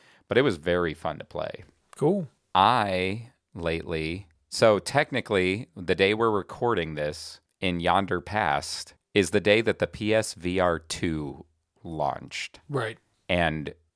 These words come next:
Speaker 1: reviews for it are raving about how it's, like, the new step in virtual reality. It's very comparable and competitive with even high-end V R P C systems. Uh,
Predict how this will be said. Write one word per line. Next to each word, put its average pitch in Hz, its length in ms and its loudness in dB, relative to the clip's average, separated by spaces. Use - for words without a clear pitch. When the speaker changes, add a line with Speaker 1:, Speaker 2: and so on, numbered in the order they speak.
Speaker 1:
reviews 98 440 -2
for 107 240 2
it 104 220 4
are 82 180 0
raving 92 480 -2
about 80 320 2
how 78 340 0
it's, 80 340 -6
like, 67 480 -8
the 80 260 -4
new 76 480 -8
step - 680 -6
in 73 280 -8
virtual 82 340 -4
reality. 69 640 -4
It's - 220 -10
very 82 320 -2
comparable 82 600 0
and 82 120 -8
competitive 78 500 -6
with 76 200 -8
even 71 340 -8
high-end 67 560 -6
V 73 200 -8
R 67 180 -4
P - 180 -16
C - 220 -12
systems. - 580 -14
Uh, 71 260 -4